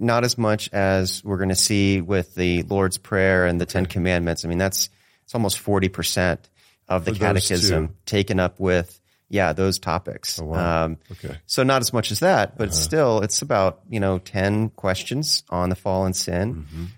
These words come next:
Speaker 1: which really reflects reality, right? <laughs> Because every day that goes by, we sin against God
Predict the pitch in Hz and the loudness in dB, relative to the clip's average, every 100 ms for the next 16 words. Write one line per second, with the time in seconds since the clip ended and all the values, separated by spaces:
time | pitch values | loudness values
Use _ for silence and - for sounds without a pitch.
0 | _ 107 - - - _ - 147 143 92 | _ -4 0 -2 -4 _ -6 0 2 0
1 | 95 110 101 - 90 87 98 85 80 87 | 0 0 0 0 0 2 2 2 2 2
2 | 95 107 120 - 104 - - - - - | 2 0 -4 -4 0 0 -2 -14 -20 -20
3 | _ _ - 95 101 110 104 95 92 87 | _ _ -4 0 2 4 2 2 -2 0
4 | 98 101 87 82 87 - - 92 92 - | 0 2 2 2 -2 -8 -8 -4 -2 0
5 | 101 95 87 85 - 95 85 76 | 0 2 0 -2 0 0 2 0